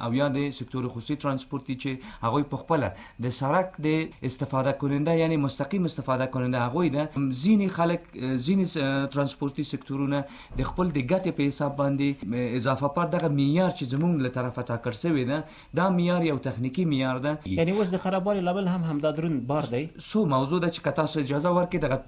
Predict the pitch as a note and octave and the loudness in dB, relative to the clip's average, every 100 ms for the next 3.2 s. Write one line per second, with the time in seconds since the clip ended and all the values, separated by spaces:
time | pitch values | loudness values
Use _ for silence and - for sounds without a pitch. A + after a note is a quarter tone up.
0 | A2+ D3+ D3 B2+ C3+ E3+ D3+ D#3 E3 F#3 | 0 4 4 2 2 2 2 2 2 2
1 | F3+ D#3+ G3 F3+ F3 D#3+ G3+ G#3 A3 C4 | 4 4 4 6 6 4 4 4 4 2
2 | F#3 - G#3 G3 G#3+ F#3+ F#3+ F3+ D#3+ F3+ | -2 -2 -2 0 0 0 -2 0 2 2
3 | F3 F3 | 4 4